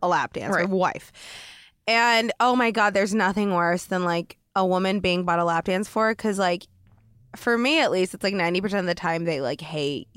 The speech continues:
Speaker 1: me. <laughs>
Speaker 2: Yes. It's like,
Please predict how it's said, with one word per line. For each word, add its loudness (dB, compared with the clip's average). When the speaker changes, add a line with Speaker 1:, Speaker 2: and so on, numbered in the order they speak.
Speaker 1:
me. -2
<laughs> -20
Speaker 2:
Yes. 2
It's -2
like, 2